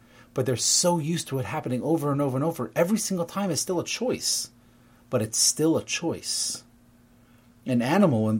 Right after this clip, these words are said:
when they're not hungry anymore, I know, I think it's certain animals, I think fish is one of them that you have to stop feeding because they don't know their limits.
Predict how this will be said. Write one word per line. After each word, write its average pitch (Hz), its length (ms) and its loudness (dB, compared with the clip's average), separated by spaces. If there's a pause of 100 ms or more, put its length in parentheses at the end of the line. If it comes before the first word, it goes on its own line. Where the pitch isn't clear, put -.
when 123 160 0
they're 160 180 8
not 139 280 0
hungry 170 380 0
anymore, 196 540 -2 (800)
I 113 80 -2
know, 120 380 4
I 110 80 -6
think 135 180 -4
it's 113 160 -4
certain 156 400 2
animals, 143 400 0
I 107 40 -2
think 110 180 -4
fish - 340 -2
is 139 140 -2
one 139 160 2
of 127 160 2
them 127 240 2
that 104 180 -2 (260)
you 113 140 -2
have 117 160 -2
to 117 80 -8
stop 110 300 -2
feeding 131 340 -2
because 107 300 -6
they 104 160 -2
don't 110 200 0
know 107 140 0
their 95 140 -4
limits. 131 560 -4